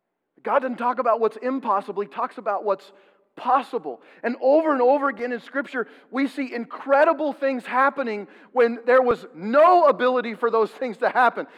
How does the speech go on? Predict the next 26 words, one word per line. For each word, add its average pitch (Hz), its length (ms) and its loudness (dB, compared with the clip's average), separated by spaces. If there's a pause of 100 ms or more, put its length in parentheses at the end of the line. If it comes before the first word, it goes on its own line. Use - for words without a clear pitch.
(200)
Gideon 311 420 2
is 240 100 -2
gonna 262 180 -2
go, 277 400 6
uh, 254 240 4
uh, 240 60 2
to 254 120 -6
battle 269 440 4 (180)
against 240 240 -2
a 233 80 2
hundred 302 300 2
and 262 100 -6
thirty-five 262 560 0
thousand 247 400 0 (140)
fighting 294 420 2
men 240 340 -2 (260)
with 254 180 -2 (100)
three 320 280 2
hundred 254 500 -2
farmers 247 600 0
and 196 140 -6
ranchers. 254 460 -6 (1600)
It's - 100 -16
never 320 280 2
gonna 311 180 2
work. 359 420 0